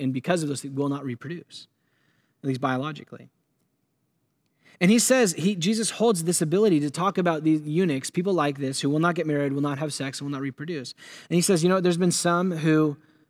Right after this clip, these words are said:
who enter, who go through life this way because of what other people have done to them." He says there are some who have been this way through birth. The way that they've been born into this world is one where marriage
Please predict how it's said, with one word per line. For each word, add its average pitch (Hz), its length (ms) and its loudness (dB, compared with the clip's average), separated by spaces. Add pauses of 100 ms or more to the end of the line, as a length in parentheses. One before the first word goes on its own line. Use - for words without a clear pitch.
(200)
who 160 260 2
enter, 180 180 2
who 160 320 2 (140)
go 175 180 4
through 196 220 2
life 165 260 2
this 175 240 -2
way 165 140 4
because 151 320 -2
of 143 80 -2
what 156 100 0
other 147 240 -2
people 139 280 -2
have 131 120 -4
done 123 200 -2
to 123 60 -6
them." 101 220 -16 (1400)
He 170 100 0
says 170 160 2
there 190 140 4
are 165 40 2
some 180 360 2
who 180 80 4
have 147 100 0
been 156 160 2
this 160 220 -2
way 135 320 0
through 170 420 -4 (220)
birth. - 520 -6 (180)
The 143 100 -2
way 185 140 6
that 226 120 0
they've 160 160 0
been 139 420 -2
born 156 680 0
into 160 240 0
this 147 200 -6
world 139 320 -2
is 135 140 -6
one 135 280 -2
where 131 280 -2 (320)
marriage 156 580 2